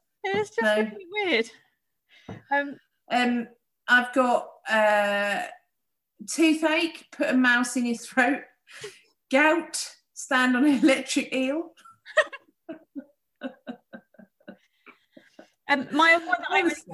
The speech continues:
Speaker 1: liked was for, so I don't know how you say it, a-, ague, arg, A G, A G,
Speaker 2: Ague.
Speaker 1: ague, which is just 'cause people probably do know, but I wasn't sure. It's, um,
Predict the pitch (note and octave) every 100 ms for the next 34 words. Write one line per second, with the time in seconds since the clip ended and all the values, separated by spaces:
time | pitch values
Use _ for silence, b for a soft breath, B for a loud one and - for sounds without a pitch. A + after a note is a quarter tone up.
0 | - - - C#4 C#4 C#4+ C4 - _ _
1 | - B3+ C4 - _ _ - B3+ F4+ F#4
2 | F#4 D#4 C#4+ D4+ A#3 G#3 - _ - -
3 | - - A#3 A#3+ D#4 E4 - - - A#3+
4 | C4 F4 - - _ - C4+ D4 C#4+ -
5 | C4+ B3+ B3 - C4+ D#4+ F3 F3 E3+ E3
6 | D#3+ - _ _ - A3+ G3+ - - _
7 | B3 B3+ C#4+ C#4 - - _ _ _ B3
8 | B3 - - B3+ A#3+ - - B3+ A3 A3+
9 | G3+ G#3+ G#3 G3 F#3+ G3+ G#3+ G3 G3 G3+
10 | A3 - F#3+ G3 G#3 A3+ - G#3+ G#3 G#3